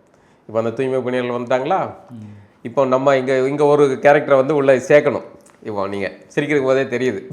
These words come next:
Speaker 1: <laughs> ஆ? யாரு? அ, திராவிடத்தின் முன்கள பணியாளராக
Speaker 2: ம்.
Speaker 1: இருந்து மிக தீவிரமாக முட்டு கொடுக்கக்கூடிய ஒரு தலைவர், அ, வி சி காவின்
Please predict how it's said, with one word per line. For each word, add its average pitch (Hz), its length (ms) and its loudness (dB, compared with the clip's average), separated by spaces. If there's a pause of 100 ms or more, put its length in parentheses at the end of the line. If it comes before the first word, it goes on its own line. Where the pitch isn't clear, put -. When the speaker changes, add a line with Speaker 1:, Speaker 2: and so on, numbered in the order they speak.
Speaker 1:
<laughs> 202 640 -4
ஆ? 110 100 -8 (680)
யாரு? 135 720 0 (480)
அ, 165 160 -2
திராவிடத்தின் 160 680 2
முன்கள 151 380 2
பணியாளராக 131 880 2 (400)
Speaker 2:
ம். 123 60 -8
Speaker 1:
இருந்து 120 520 -4
மிக 117 260 -2
தீவிரமாக 123 580 0
முட்டு 113 300 -4
கொடுக்கக்கூடிய 107 800 -8 (360)
ஒரு 113 420 -2
தலைவர், 107 440 -2
அ, 95 440 -2 (480)
வி 107 60 -10
சி 113 200 -10
காவின் 90 880 -12